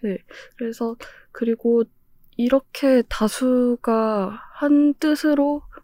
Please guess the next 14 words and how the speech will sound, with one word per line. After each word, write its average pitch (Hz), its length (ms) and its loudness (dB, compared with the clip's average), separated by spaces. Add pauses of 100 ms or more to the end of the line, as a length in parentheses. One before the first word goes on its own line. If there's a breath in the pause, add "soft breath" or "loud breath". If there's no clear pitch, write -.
(140)
움직이면 226 1000 2
어쨌든 196 800 -2 (1120 soft breath)
크라우드 339 340 2
펀딩 214 600 2
같은 - 360 -8
거죠. 180 400 -6
그러니까 180 380 -10 (240)
그 - 180 -10
혼자서 294 840 6 (140)
어마어마한 247 680 6
빚을 202 460 0
떠안게 262 560 4
되면은 190 400 0
당연히 190 540 -2